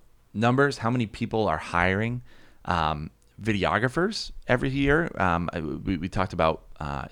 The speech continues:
that number is one million seventy-nine thousand eight hundred and nineteen. Um,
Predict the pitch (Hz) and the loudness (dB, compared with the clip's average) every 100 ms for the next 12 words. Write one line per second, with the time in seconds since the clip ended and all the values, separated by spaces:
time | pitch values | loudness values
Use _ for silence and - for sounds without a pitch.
0 | - 82 78 90 87 80 80 92 107 101 | -6 -4 -2 -2 -2 -4 -2 0 2 4
1 | 98 95 90 - - - _ - - 107 | 4 2 0 -6 -20 -20 _ -2 4 4
2 | 104 101 95 92 87 85 85 85 - - | 6 4 4 2 2 4 2 -2 -6 -6
3 | 92 98 92 85 73 71 73 - 67 60 | -4 -4 -2 -2 -4 -6 -8 -10 -12 -12
4 | - - - - - 85 76 71 | -12 -12 -14 -10 -4 -2 -2 -4